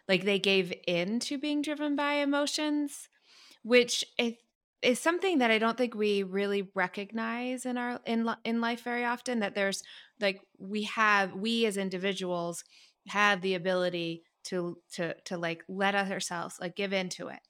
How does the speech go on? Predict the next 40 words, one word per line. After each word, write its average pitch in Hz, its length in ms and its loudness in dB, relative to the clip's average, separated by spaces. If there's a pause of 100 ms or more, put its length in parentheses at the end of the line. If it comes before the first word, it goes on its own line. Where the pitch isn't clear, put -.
(140)
right? 180 260 -4
Give 202 180 -2
into 208 220 -2
being 185 160 -2
driven 180 260 -4
by, 170 260 0 (260)
by 190 80 2
emotion. 180 480 0 (340)
And 202 300 0 (420)
in 214 160 0
separate 254 520 -4
ways, 196 520 -4 (420)
like 196 140 -6
you 202 60 -2
said, 190 200 -6
Simon 208 380 0
may 185 160 0
have 180 120 -4
been 180 180 -2
the 180 100 -4
only 180 280 -2
sibling 175 440 -4
who 180 160 -8
actually 175 720 -4 (400)
sought, - 560 0 (540)
you 190 100 -4
know, 175 140 0
like, 165 260 0
pleasure 202 340 0
or 175 260 0
a 175 40 -6
joyful 175 480 -2
life, 170 500 -6
right? 226 300 2
Maybe, 185 300 -2
like, 170 200 -2 (200)
s-, 202 240 -12
and 196 240 -2
so 196 260 0 (240)
he, 262 480 2